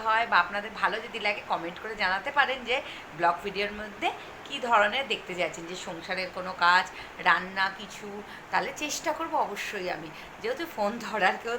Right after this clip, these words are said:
থাকে না, আমাকে একাই ফোনটা ধরে করতে হয়। সবচেয়ে বড় কথা, আমি অতটা পরিপাটি করে করতে পারি না, সবচেয়ে ওইটা কথা। তো যাই হোক, আজকে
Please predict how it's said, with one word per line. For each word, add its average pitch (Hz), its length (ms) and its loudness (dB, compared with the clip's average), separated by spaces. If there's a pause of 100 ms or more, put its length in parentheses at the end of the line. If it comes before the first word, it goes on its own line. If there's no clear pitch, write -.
থাকে 202 320 0
না, 226 60 4 (540)
আমাকে 190 320 0 (100)
একাই 202 300 0
ফোনটা 196 320 -6
ধরে 190 160 -4 (100)
করতে 202 360 -6
হয়। 262 140 4 (100)
সবচেয়ে 226 300 -2
বড় 262 140 2
কথা, 285 160 -2
আমি 269 140 -6
অতটা 302 240 4 (500)
পরিপাটি 339 460 4
করে 214 200 0
করতে - 300 -4
পারি 160 200 0
না, 180 60 -4 (140)
সবচেয়ে 330 360 0
ওইটা 202 180 0 (100)
কথা। 135 200 -6 (480)
তো 330 140 -8
যাই 320 180 6
হোক, 339 120 4 (100)
আজকে 269 160 -2